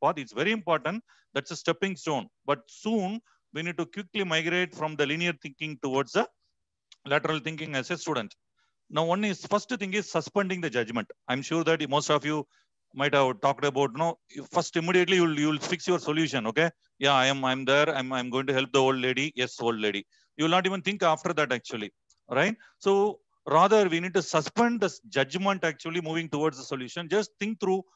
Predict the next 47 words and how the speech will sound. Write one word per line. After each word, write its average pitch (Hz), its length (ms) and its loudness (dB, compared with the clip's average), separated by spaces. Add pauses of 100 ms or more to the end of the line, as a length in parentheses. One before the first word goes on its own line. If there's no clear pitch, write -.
(160)
what 160 160 2
are 170 100 6
the 160 140 2
different 135 460 -8
way. 113 120 -2
That 131 180 -4
is 143 60 -10
the 139 60 -6
first 180 200 -4
step 180 220 -4 (200)
to 156 80 -6
move 156 300 -6
towards 143 280 -4
the 135 60 -8
lateral 120 380 -2
thinking. 151 340 -6 (420)
Next 208 240 -2
one 190 200 0
is 180 120 -6
the 151 120 -4
dismantling 202 760 0
or 170 100 4
fractionalization 185 880 -2
of 180 60 2
the 170 80 2
problem 156 460 2
into 151 180 -6 (100)
parts. - 380 -4 (580)
This 117 120 -12
is, 143 80 -4
this 127 160 -6
is, - 40 0
of 131 160 0
course, 170 180 -4
this 143 120 -8
is 143 140 -12
so 165 100 -2
simple, 160 420 -4
two 156 120 -2
problems 151 500 0 (480)
we 131 100 0
told, 147 320 4 (300)
but 147 220 4
we 143 100 0
talked 151 240 4
about 151 300 2
it. 214 140 0